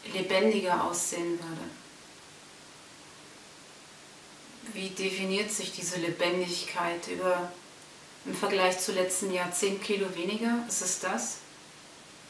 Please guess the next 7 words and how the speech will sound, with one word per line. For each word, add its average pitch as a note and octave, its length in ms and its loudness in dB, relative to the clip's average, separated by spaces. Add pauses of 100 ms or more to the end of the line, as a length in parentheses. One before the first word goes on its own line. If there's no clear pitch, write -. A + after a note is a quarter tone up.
(2500)
Es - 120 2
geht A#3 160 12
mir A3+ 120 10
überhaupt G#3+ 300 10
nicht C4 220 4
mehr F#3+ 200 2 (680)
gut. F3+ 340 -4